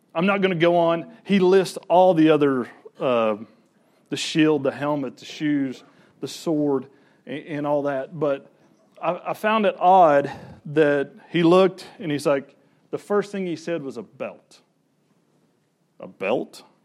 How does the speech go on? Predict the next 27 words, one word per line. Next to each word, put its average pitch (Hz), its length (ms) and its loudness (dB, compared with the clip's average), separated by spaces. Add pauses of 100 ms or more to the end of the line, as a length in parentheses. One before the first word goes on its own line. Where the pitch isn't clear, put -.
(840)
So, 131 540 4 (460)
again, 139 500 -8
so 143 140 -8
picture 214 300 -8
a 156 60 -12
Navy 185 300 0
seal 196 300 2
walks 160 320 4
in, 156 340 0 (840)
night 160 260 -6
vision 170 320 2
goggles, 202 480 2 (720)
A 160 140 2
R 156 160 4
fifteen, 208 680 -2 (800)
and 147 120 -10
you're 156 100 -2
like, 127 300 -8
"Dude, 202 340 -2
nice 156 300 -6
belt. - 560 -16 (1000)
Can 175 120 -6
I 202 80 0
try 262 200 0
on 262 120 2
your 226 80 2
belt?" 165 480 2